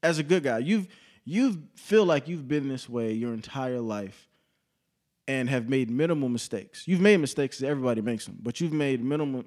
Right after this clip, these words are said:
minimal mistakes when it comes to, like, big shit like that. So you kinda feel cheated when you look at this other person who has <laughs> purposely been attracted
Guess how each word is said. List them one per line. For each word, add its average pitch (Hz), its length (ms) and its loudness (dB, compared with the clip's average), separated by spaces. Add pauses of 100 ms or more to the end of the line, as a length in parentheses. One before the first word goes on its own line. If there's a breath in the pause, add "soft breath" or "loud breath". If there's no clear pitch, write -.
(160)
minimal 185 420 -2
mistakes 139 520 -4
when 127 120 -4
it 120 100 -6
comes 131 300 -4
to, 123 60 -8
like, 113 180 -4 (260)
big 147 260 0
shit - 340 -4
like 101 220 -8
that. 98 260 -10 (520)
So 147 480 4 (400 soft breath)
you 135 140 -4
kinda 180 320 2
feel 156 480 2
cheated 131 680 -2 (540)
when 139 380 2
you 131 100 2
look 147 180 2
at 139 80 0
this 131 140 -2
other 151 200 2
person 120 600 -6
who 147 160 0
has 120 600 -6 (460)
<laughs> 208 340 -4 (460 loud breath)
purposely 262 760 4
been 214 220 4
attracted 190 680 2